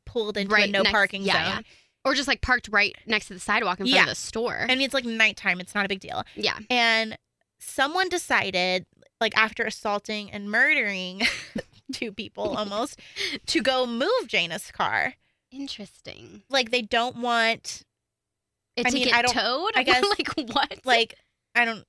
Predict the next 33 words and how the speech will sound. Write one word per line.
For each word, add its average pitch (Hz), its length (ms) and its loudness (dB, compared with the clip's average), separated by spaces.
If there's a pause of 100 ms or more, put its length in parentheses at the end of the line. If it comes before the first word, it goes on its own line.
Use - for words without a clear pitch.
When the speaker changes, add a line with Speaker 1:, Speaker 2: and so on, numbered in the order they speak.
Speaker 1:
they 247 100 -6
don't 233 100 0
want 233 140 0
a 208 40 0
dead 190 260 0
woman 240 260 -2
to 240 60 4
get 226 100 2
a 208 60 0
ticket? 208 400 0
I 269 80 2
don't 427 160 2
know. 233 360 0
I'm 254 160 0
not 233 220 2
sure. 175 220 -2 (200)
Speaker 2:
That 220 80 -10
doesn't 226 160 -8
make 226 140 -6
any 185 100 -8
Speaker 1:
So, 320 140 4
Speaker 2:
sense. 269 260 0
Speaker 1:
at 285 140 2
first, 320 280 0
it 254 80 -4
makes 254 200 -6 (100)
absolutely 214 380 0
no 202 160 0
sense 190 280 -8
to 202 100 -8
them 180 180 -4
until 196 460 -4
they, 185 260 -2